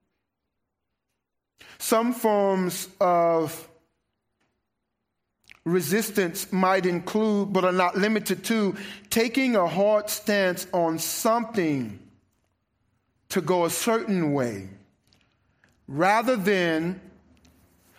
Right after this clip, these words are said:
trusting God in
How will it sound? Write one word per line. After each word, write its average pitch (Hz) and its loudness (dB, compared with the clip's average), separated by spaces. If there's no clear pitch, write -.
trusting 220 -2
God 180 4
in 196 0